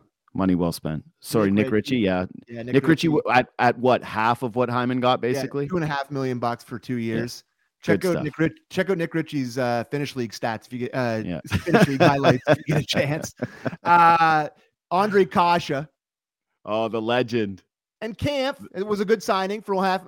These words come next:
Speaker 2: a million. Like, I
Speaker 1: So
Speaker 2: can't
Speaker 1: was
Speaker 2: kill him for that.
Speaker 1: Bunting.
Speaker 2: And Bunting is a good signing.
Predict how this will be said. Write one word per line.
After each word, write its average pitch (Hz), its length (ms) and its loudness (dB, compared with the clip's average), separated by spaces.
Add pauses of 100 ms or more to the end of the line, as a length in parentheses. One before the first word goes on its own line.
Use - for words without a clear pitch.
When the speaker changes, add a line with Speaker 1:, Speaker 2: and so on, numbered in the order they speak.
Speaker 2:
a 180 100 -12
million. 190 440 -4
Like, 170 180 -4
I 175 40 -6
Speaker 1:
So 208 100 2
Speaker 2:
can't 254 100 4
Speaker 1:
was 247 100 0
Speaker 2:
kill 180 180 4
him 226 120 2
for 185 80 -2
that. 190 60 2
Speaker 1:
Bunting. - 180 -8 (280)
Speaker 2:
And 170 100 -8
Bunting 247 280 -4
is 208 80 -6
a - 20 -8
good 208 160 -4
signing. 233 400 -6